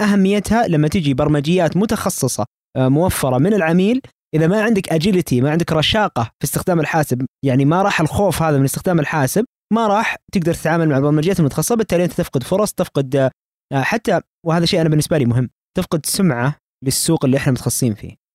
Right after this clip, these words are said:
لما يكون مثلًا أنا كشركة أجنبية كل ما أرسل لمترجم سعودي بيت-، يتعب معاي في الأمور التقنية، ما يعرف يتعلم على برنامجي أو بانيك، يعلمني ما أعرف له، لا ما تقدر، طيب وورد، طيب ما تقدر كذا، طيب ما تقدر كذا،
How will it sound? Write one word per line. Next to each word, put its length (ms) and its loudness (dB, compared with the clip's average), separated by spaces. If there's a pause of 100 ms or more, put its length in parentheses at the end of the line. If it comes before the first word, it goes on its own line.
(120)
لما 160 2
يكون 320 0
مثلًا 440 0
أنا 140 2
كشركة 400 -2
أجنبية 600 -2
كل 140 0
ما 120 2
أرسل 220 -2
لمترجم 320 0
سعودي 480 0 (260)
بيت-، 320 0
يتعب 500 0
معاي 320 0
في 140 -4
الأمور 380 2
التقنية، 600 -2 (160)
ما 60 0
يعرف 120 2
يتعلم 420 0
على 140 0
برنامجي 600 0
أو 160 0 (100)
بانيك، 420 -4 (200)
يعلمني 340 2
ما 100 2
أعرف 200 -2
له، 60 2
لا 200 0
ما 200 2
تقدر، 240 -2
طيب 180 0
وورد، 220 2
طيب 220 -2
ما 80 0
تقدر 300 -2
كذا، 280 -2
طيب 200 -2
ما 100 0
تقدر 220 -2
كذا، 260 -2